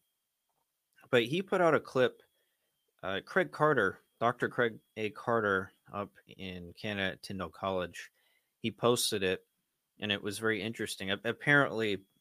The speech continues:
Dawkins has talked about simplicity before, or at least the doctrine of God. I'm not as familiar with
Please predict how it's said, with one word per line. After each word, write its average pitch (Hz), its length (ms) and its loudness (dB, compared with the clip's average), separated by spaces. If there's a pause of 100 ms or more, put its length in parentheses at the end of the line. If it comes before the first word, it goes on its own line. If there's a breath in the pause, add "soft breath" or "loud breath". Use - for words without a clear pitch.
Dawkins 113 540 2
has 98 160 -2
talked - 420 -2
about 95 340 0
simplicity 92 720 -6
before, 95 520 -4
or 87 140 -6
at - 80 -10
least 90 200 -8
the 87 80 -10
doctrine 90 340 -8
of 80 100 -16
God. 90 380 -2 (720 soft breath)
I'm 117 160 6
not 117 160 6
as 98 140 0
familiar 98 540 -2
with 92 440 -4